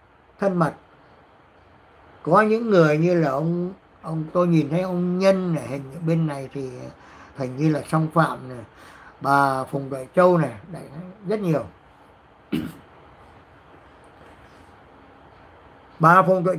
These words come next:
Châu là người gọi thằng Nam Quan tới.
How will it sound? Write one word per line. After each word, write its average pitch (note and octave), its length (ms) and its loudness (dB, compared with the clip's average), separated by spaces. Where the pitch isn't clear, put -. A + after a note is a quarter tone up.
Châu G#3+ 200 6
là F3 180 4
người E3 340 2
gọi D#3+ 420 0
thằng D#3+ 280 -4
Nam D#3+ 280 2
Quan E3 240 4
tới. D#3+ 180 -4